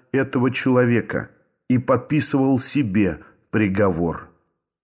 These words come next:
В начале моей службы в полиции я принимал присягу, давал клятву верности фюреру. Позже, как русский партизан, я давал клятву верности Сталину.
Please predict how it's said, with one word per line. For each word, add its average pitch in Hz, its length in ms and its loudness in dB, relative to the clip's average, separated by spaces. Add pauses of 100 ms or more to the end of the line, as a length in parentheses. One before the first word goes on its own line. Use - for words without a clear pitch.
(880)
В 101 120 -2
начале 156 400 2
моей 147 260 4
службы 127 460 0
в - 100 -6
полиции 139 720 0 (240)
я 139 220 2
принимал 156 480 2
присягу, 98 640 0 (220)
давал 131 400 2
клятву 143 520 0
верности 131 720 2
фюреру. 113 720 2 (720)
Позже, 139 420 2
как 113 280 -2
русский 120 380 0
партизан, 113 800 0 (260)
я 123 220 2
давал 120 360 2
клятву 127 460 0
верности 123 640 0
Сталину. 95 720 -2